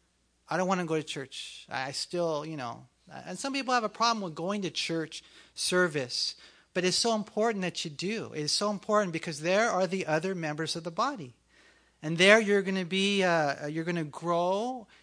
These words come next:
You will benefit from the other brothers and sisters there in the body, and they, and I told her that. Well, it doesn't matter if you're a new believer. We need you to be there.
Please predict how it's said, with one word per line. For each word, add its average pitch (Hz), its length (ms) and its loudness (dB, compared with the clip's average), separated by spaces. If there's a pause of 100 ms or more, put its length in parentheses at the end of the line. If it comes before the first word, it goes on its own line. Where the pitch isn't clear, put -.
(160)
You 190 200 0
will 202 100 4
benefit 180 640 0
from 175 220 -6
the 160 100 -2
other 175 220 -2
brothers 175 340 -2
and 160 100 -4
sisters 170 520 -6
there 170 140 0
in 175 100 -2
the 156 60 -4
body, 160 460 0
and 143 280 -6
they, 160 260 0
and 175 80 -4
I 185 80 -2
told 214 300 -6
her 262 180 -6
that. 220 340 0
Well, 151 100 -8
it 156 60 -10
doesn't 180 220 -8
matter 220 180 -4
if 208 140 -8
you're 175 80 -6
a 151 40 -6
new 175 140 -6
believer. 190 460 -4
We 175 300 -2
need 220 260 -2
you 165 600 -4 (120)
to 185 420 -6 (440)
be 156 180 -2
there. 120 360 -10